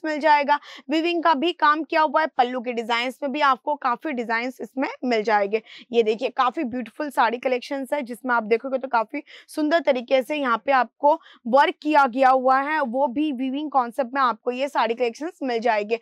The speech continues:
Six to eight piece का कैटलॉग रहता है, different different colors chart with different different designs मिल जाते हैं। मतलब, one type of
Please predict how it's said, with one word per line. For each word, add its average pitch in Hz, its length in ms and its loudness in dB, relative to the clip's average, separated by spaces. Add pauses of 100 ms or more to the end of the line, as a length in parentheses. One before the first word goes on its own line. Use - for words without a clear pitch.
(360)
Six - 180 -4
to - 60 0
eight 370 240 2 (120)
piece 349 160 0
का 359 140 2
कैटलॉग 320 400 0
रहता 294 260 0
है, 330 100 2
different 285 400 -4
different 302 340 -4
colors 277 320 2
chart 320 220 2
with 254 280 -6
different 277 300 -4
different 294 320 -2
designs 233 400 0
मिल 226 140 -2
जाते 214 280 0
हैं। 220 80 -4
मतलब, 262 300 0 (400)
one 302 180 4
type 349 380 2
of 359 60 0